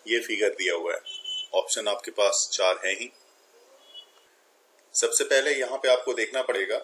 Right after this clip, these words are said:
कि जैसे यहाँ पे आप देख रहे हो कि graph में आप देखो V equal to क्या है, वी नॉट, जो maximum value of potential है, V equal to V naught आपने दिखा रखा है। किसके लिए?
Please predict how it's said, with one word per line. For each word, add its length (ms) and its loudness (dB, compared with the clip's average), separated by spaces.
कि 440 -2
जैसे 220 0
यहाँ 260 2
पे 120 4
आप 180 4
देख 200 0
रहे 100 4
हो 80 2
कि 640 -2
graph 380 6
में 100 0
आप 200 2
देखो 260 -8
V 100 -2
equal 340 0
to 180 -8
क्या 120 8
है, 140 4
वी 100 0
नॉट, 320 2
जो 220 -2
maximum 400 0
value 380 2
of 120 4
potential 460 0
है, 160 0
V 160 -4
equal 280 -4
to 120 -6
V 140 -2
naught 180 0
आपने 220 2
दिखा 240 -2
रखा 240 -2
है। 100 -2
किसके 320 4
लिए? 260 -2